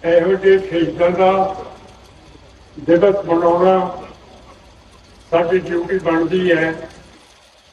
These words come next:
ਜਿਹੜੇ ਕੌਮ ਦੇ ਲਈ ਆਪਣਾ ਖੂਨ ਤੇ ਜਾਨ ਦੇ ਜਾਂਦੇ ਆ। ਤੇ ਤੁਸੀਂ ਵੀ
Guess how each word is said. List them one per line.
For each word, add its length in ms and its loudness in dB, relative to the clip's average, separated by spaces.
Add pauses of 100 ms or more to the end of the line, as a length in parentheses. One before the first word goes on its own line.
(280)
ਜਿਹੜੇ 180 -14
ਕੌਮ 680 -16
ਦੇ 120 -10
ਲਈ 400 -10 (1200)
ਆਪਣਾ 440 -20 (220)
ਖੂਨ 340 -20 (100)
ਤੇ 100 -14 (100)
ਜਾਨ 380 -14
ਦੇ 160 -18
ਜਾਂਦੇ 500 -18
ਆ। 80 -16 (1800)
ਤੇ 100 -20
ਤੁਸੀਂ 440 -20
ਵੀ 340 -20